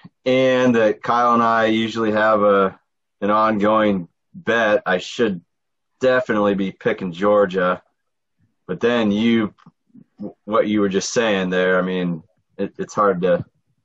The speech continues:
hard to pick against. So while I think about it, um, did you guys ever get those old, when you were a little kid, like, you could buy,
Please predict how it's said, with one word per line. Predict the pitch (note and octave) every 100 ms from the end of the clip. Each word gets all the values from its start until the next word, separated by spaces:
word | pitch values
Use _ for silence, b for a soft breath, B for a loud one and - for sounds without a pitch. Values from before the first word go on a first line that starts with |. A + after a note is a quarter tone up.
| _ _ _ _
hard | A2+ A2
to |
pick | - A2 G#2
against. | F2+ F#2 G2 -
So | A2
while | B2+ D#3
I | C#3+
think | - B2 G2
about | F#2+ F#2 F#2
it, | G2 - _ _ _ _ _ _
um, | G2 G2 F#2 F2+ E2 - _ _ -
did | A2
you | C#3
guys | F3 F#3+
ever | D#3
get | G#2+ B2+
those | - A#2+ A2 F#2 - -
old, | G#2+ A#2 A#2 G#2+ F2+ -
when | G#2+
you | A2+ A2+
were |
a |
little | A2 A#2
kid, | A2+ A#2 A2+ A2
like, | G#2+ -
you | G#2
could | A#2 F2
buy, | G2+ G#2+ A2+ A2+